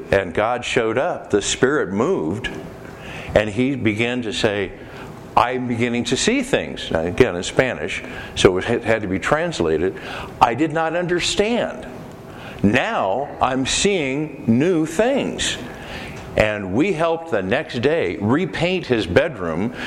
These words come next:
kind of, really kind of rebaptize the room, if you will.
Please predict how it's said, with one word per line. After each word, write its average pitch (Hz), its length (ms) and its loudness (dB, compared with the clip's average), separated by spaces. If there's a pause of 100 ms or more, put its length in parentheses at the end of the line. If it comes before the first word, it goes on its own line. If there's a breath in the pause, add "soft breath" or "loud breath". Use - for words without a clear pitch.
(140 loud breath)
kind 131 240 6
of, - 460 -8
really 90 240 6
kind 92 220 0
of 82 100 -6
rebaptize 92 760 0
the 85 80 0
room, 98 340 0
if - 100 -10
you 85 80 6
will. 85 380 0